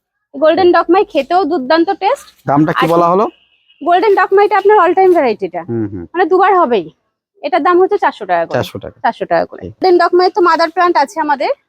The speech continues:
Speaker 2: হ্যাঁ, কিছুদিন আগে আমরা টেস্ট রিভিউ
Speaker 1: টেস্ট
Speaker 2: দিয়েছিলাম।
Speaker 1: রিভিউ দিয়েছে ওই মাদার প্ল্যান্টে,
Speaker 2: হ্যাঁ।
Speaker 1: হচ্ছে গিয়ে, আহ, কিছুদিন আগে পর্যন্ত আম আমরা পু-,
Speaker 2: মানে এমনি
Speaker 1: হারভেস্ট
Speaker 2: নরমাল
Speaker 1: করা হয়ে
Speaker 2: ডকমাই,
Speaker 1: গেছে।
Speaker 2: আহ, যেমন সাইজ হয় তার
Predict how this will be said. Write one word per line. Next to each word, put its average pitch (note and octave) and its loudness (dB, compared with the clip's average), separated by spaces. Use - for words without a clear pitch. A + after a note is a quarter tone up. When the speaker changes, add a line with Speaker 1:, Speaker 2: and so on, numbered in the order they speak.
Speaker 2:
হ্যাঁ, D3 -2
কিছুদিন G3 0
আগে F3+ 2
আমরা F#3+ 2
টেস্ট E3 -2
রিভিউ C#3+ 0
Speaker 1:
টেস্ট D3 2
Speaker 2:
দিয়েছিলাম। D#4+ -2
Speaker 1:
রিভিউ F4+ 2
দিয়েছে E4 2
ওই D#4 4
মাদার D4 2
প্ল্যান্টে, D4+ 2
Speaker 2:
হ্যাঁ। D#4+ 2
Speaker 1:
হচ্ছে D4 -6
গিয়ে, D#4 2
আহ, C4+ 2
কিছুদিন C#4+ -4
আগে C#4 0
পর্যন্ত D4 -2
আম C#4 2
আমরা C4+ 0
পু-, C4+ -10
Speaker 2:
মানে G3 2
এমনি G#3 2
Speaker 1:
হারভেস্ট G3 4
Speaker 2:
নরমাল G3 2
Speaker 1:
করা F3 2
হয়ে F3 0
Speaker 2:
ডকমাই, F3+ 0
Speaker 1:
গেছে। E3 -6
Speaker 2:
আহ, D#3 0
যেমন C#3+ 0
সাইজ D3 -2
হয় F#3+ 2
তার D#3 -2